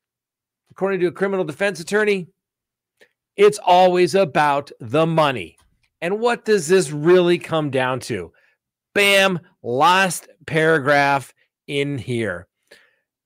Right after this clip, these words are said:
Uh, the state would wanna see and do this in January to see a new trial date.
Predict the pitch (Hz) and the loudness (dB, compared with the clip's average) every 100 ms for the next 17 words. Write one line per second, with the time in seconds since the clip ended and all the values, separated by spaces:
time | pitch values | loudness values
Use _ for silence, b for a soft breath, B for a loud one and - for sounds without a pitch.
0 | - 135 127 107 104 101 - - 202 202 | -8 -4 -2 -4 -6 -10 -8 -2 0 0
1 | 143 123 147 147 135 80 147 156 - 196 | -2 -4 -4 -4 -6 -10 -16 -14 -10 -8
2 | 185 156 135 - _ - 175 160 131 127 | -8 -10 -12 -16 _ -6 -4 -2 -4 -8
3 | 113 107 202 196 196 196 185 185 185 180 | -10 -8 -6 -4 -2 -4 -4 -2 -2 -2
4 | 175 151 120 - 185 175 135 110 - - | -6 -10 -16 -12 -10 -8 -10 -12 -14 -10
5 | 180 180 180 180 165 175 175 170 | -8 -6 -6 -6 -6 -6 -6 -8